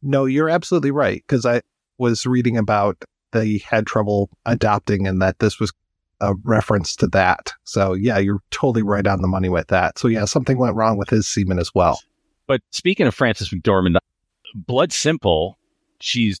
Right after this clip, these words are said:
Speaker 2: so good in a dramatic role. And then in here, she's off the chain. I'm just like, wow. And this is before really I knew who she was, because I had seen this. And then when I was in high school, Fargo came out, and I loved Fargo,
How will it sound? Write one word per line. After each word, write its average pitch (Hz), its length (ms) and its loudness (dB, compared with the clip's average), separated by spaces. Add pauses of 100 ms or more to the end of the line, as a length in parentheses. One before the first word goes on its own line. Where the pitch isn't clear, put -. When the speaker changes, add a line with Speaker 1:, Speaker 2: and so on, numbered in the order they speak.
Speaker 2:
so 135 380 -2 (180)
good 110 420 2
in 95 180 -4
a 92 60 0
dramatic 98 460 0
role. 101 340 2
And 101 180 0
then 117 100 2
in 107 120 2
here, 110 480 2
she's 98 240 -6 (180)
off 107 240 0
the 90 80 -10
chain. 90 360 -2 (480)
I'm 117 240 2
just 113 320 0
like, 82 220 0 (580)
wow. 107 460 0 (500)
And 120 120 0
this 196 140 -2
is 135 120 -2
before 135 380 -2
really 113 320 2
I 101 80 2
knew 101 140 0
who 95 100 -6
she - 160 -6
was, 90 360 -2 (160)
because 98 260 0
I 127 220 2
had 101 120 0
seen 135 520 0
this. 113 460 0 (440)
And 110 220 0
then 104 420 0
when 101 140 -2
I 110 80 4
was 104 120 -4
in 95 60 -2
high 117 180 0
school, 101 200 -4
Fargo 123 320 0
came 82 260 0
out, 82 160 2
and 87 100 -2
I 87 60 4
loved 98 260 0
Fargo, 69 480 -4